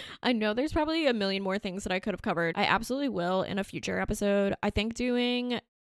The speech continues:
a segment, like, on this with Abby and Taylor could be really helpful, like I said, because we all had really different experiences before we met each other. So getting their viewpoint on things, I think, would be really insightful. That way we can relate to a lot more people. But as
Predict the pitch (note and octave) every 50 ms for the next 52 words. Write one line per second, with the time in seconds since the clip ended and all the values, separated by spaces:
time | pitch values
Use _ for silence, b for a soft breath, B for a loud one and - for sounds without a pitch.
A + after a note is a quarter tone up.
0 | _ - - A3+ - - F3+ G3 G3 F#3+ F#3 - - - F3+ E3+ F#3+ F#3+ F#3+ F#3
1 | F3+ F#3 G3+ - - G3 - - F3+ F#3 E3+ F3 F#3 E3+ G3 - G#3 E3 E3 D#3
2 | D3 D3 F3+ G3 - - G3+ E3+ D#3+ F3 G3 G#3 F#3+ F#3+ F#3+ G3 F#3 G3 F#3 F#3
3 | G3 A3 G#3 F3+ - - G3+ G#3 G3+ G#3 G3+ G#3 G#3 A#3 A#3 - B3 B3 A#3 A#3
4 | A3+ - A3 F#3 F3 F3+ - - - - G#3 G3+ - - F#3+ A3+ C4+ C#4 C#4 A#3+
5 | G#3 G3+ G3+ G3+ G#3 G3+ - G#3+ G3+ G3 G3 - - C3+ F3+ F#3+ F#3+ G3+ - G#3
6 | G3+ G3+ - - - - - D#3 F#3+ A3+ A#3+ B3+ C4+ C4+ C#4 C#4 - D4+ D4+ D#4
7 | E4 E4+ E4+ - B B B B B B - C4 A#3 A3 G#3 G3 G3 G3 G3 G#3
8 | G3 G3+ G#3+ A#3+ B3+ A#3+ A#3+ A#3+ A3 F#3+ F#3+ G3 - G3 G3 G3 F#3+ F#3+ G3+ G3
9 | G3 G3+ G#3 F#3 F#3+ - F#3 F3 F#3 - G3 F#3+ G3+ G3 G3 G3 G3+ G#3 G#3+ G#3+
10 | G#3+ G#3+ A#3 C4 C4+ C#4 - C#4 C#4+ - - A4+ A#4+ - - - - G#2+ A2 A2
11 | - A3 - - - - - G3+ G3 G#3 G3+ F#3+ - G#3 F#3+ F#3+ G3 G3 G3 F#3
12 | F3 D3 C#3+ - - - - G3+ G3 F3+ F#3 F#3+ G3 - G3 G3+ G3 - - -
13 | G3+ G3 - - D4 - - - A3+ A3 A3 G3+ - - G#3+ A3 A3 A3 G#3+ A3